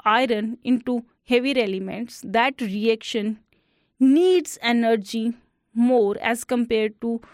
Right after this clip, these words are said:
the energy released by the fusion process. So this reaction is not feasible. Now there is no source of energy inside the core because iron is not converting into other heavier elements. So what happens is the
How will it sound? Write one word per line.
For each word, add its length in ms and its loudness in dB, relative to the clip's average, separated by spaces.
the 140 -6
energy 600 0
released 600 0
by 300 -4
the 100 -2
fusion 380 -8
process. 580 -10
So 140 -2
this 340 -2
reaction 460 0
is 320 -4
not 260 -4
feasible. 460 -6
Now 240 2
there 200 -2
is 160 -4
no 240 2
source 440 -2
of 220 -4
energy 420 0
inside 480 0
the 80 -2
core 320 -2
because 320 -2
iron 320 2
is 160 2
not 160 -2
converting 420 2
into 280 0
other 300 0
heavier 380 -2
elements. 540 -12
So 260 2
what 240 2
happens 460 -2
is 180 -2
the 240 -4